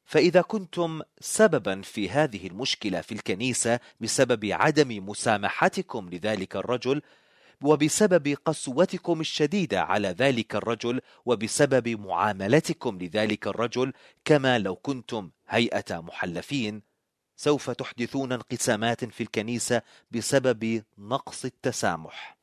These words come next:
ثم نقرأ في العدد الحادي عشر أنه يجب عليكم أن تسامحوا ذلك الرجل وأن تحبوه، لئلا يطمع فينا الشيطان لأننا لا نجهل أفكاره.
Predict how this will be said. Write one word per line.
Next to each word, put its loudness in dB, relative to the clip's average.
ثم 0
نقرأ 0
في -10
العدد -2
الحادي -2
عشر -4
أنه -4
يجب -2
عليكم 0
أن -6
تسامحوا -2
ذلك -2
الرجل -6
وأن -4
تحبوه، -6
لئلا 4
يطمع 2
فينا -6
الشيطان -4
لأننا 0
لا 4
نجهل 0
أفكاره. -6